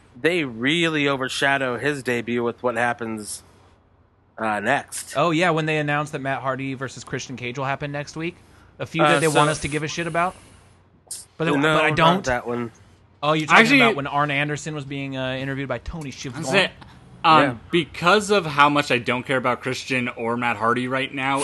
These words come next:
Speaker 3: in A E W, in, that's kind, I like both of them a lot. They're, like, they're two people who I grew up liking a lot.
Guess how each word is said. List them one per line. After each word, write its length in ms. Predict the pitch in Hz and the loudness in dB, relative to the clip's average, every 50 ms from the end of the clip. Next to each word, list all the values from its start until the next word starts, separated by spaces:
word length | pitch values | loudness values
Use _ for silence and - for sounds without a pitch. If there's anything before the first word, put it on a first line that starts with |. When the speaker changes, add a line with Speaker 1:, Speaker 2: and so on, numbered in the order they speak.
| 135 - | -2 -4
Speaker 3:
in 200 | - 110 110 113 | -4 -4 -2 -2
A 40 | 117 | 0
E 180 | 117 120 117 107 | 0 0 0 0
W, 380 | 107 107 107 120 131 151 185 | 0 -2 -2 -2 -2 -2 -2
in, 300 | 170 - 143 127 117 110 - - - - - - | -2 -2 -2 -2 -2 -4 -8 -12 -18 -20 -18 -2
that's 200 | - 151 151 - | 0 0 0 2
kind, 180 | - - 170 160 | 2 2 2 4
I 140 | - 123 131 | 4 4 4
like 240 | 123 117 143 160 139 - - | 4 6 4 2 2 0 -2
both 200 | 107 110 139 127 | 0 0 0 0
of 100 | 123 92 | -2 -4
them 160 | 98 101 104 | -4 -4 -4
a 60 | 104 | -4
lot. 340 | 98 107 139 139 98 - - - - | 0 2 2 2 2 0 -6 -14 -12
They're, 220 | 107 104 107 107 | -8 -6 -6 -4
like, 320 | 101 101 98 95 - - - | -4 -4 -6 -6 -8 -8 -4
they're 120 | 117 113 | -4 -4
two 200 | 101 - - 131 | -4 -4 -6 -6
people 300 | 113 123 127 107 123 113 | -4 -6 -6 -4 -4 -4
who 160 | 101 120 120 110 | -2 -2 0 0
I 160 | 107 113 107 | 0 0 0
grew 260 | 87 101 113 113 107 | -2 -4 -4 -4 -2
up 180 | 117 151 - - | -2 -2 -2 -4
liking 360 | 98 78 80 - 90 82 80 | -6 -6 -6 -6 -8 -12 -12
a 40 | 78 | -12
lot. 300 | 80 80 82 - - | -10 -10 -10 -12 -14